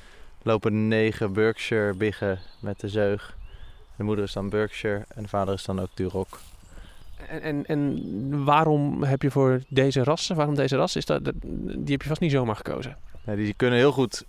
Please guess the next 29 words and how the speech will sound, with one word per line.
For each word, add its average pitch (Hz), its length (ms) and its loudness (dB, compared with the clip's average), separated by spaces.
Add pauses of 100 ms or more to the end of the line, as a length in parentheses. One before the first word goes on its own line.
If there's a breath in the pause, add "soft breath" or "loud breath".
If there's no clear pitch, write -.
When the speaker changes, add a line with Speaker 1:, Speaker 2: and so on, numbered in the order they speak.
(100)
Speaker 1:
buiten 120 480 4
en 135 100 0
dat 113 140 0
wil 113 140 4
zeggen 110 300 0
dat 104 160 0
ze 107 220 -2 (160)
zowel 107 680 2
met 101 220 0
hele 104 240 0
erge 92 260 -4
kou, 101 360 0
dus 98 200 -4
zeg - 280 -8
min 101 280 -2
tien, 110 340 -2 (420 soft breath)
we - 100 -20
hebben 104 200 0
hier 104 140 2
biggen 107 340 0
achterlopen 101 580 0
en 101 60 0
die 101 100 -2
zijn 101 140 0
met 92 140 -4
min 101 260 -2
vijf 101 280 2
geboren 104 520 0
gewoon. 110 380 -4